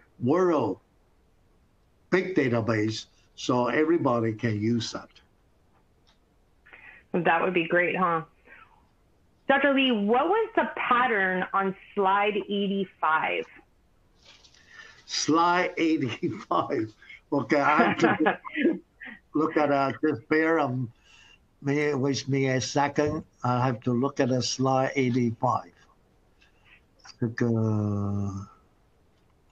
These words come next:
Speaker 1: eighty-five is another.
Speaker 2: I believe it was the one that you said, "Ask me later." It had the two marks, uh, the small marks that we, uh, misinterpreted as cigarette burns.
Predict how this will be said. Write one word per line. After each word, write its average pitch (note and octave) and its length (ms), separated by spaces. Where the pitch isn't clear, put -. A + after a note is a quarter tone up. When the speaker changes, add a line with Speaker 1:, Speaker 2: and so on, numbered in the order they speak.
Speaker 1:
eighty-five A#2 640
is - 100
another. G2+ 640
Speaker 2:
I G3 100
believe A3+ 300
it C4+ 80
was G#3 160
the F#3+ 100
one G#3 200
that G3 140
you F#3 160
said, F3+ 280
"Ask G3+ 320
me A3 160
later." F3+ 640
It G3 60
had G3 140
the F3 100
two A#3 140
marks, F#3+ 460
uh, F#3+ 80
the F3+ 180
small G#3+ 180
marks G3 300
that F3 80
we, F3+ 320
uh, D#3+ 220
misinterpreted F3+ 920
as D#3 300
cigarette F#3+ 500
burns. C#3+ 400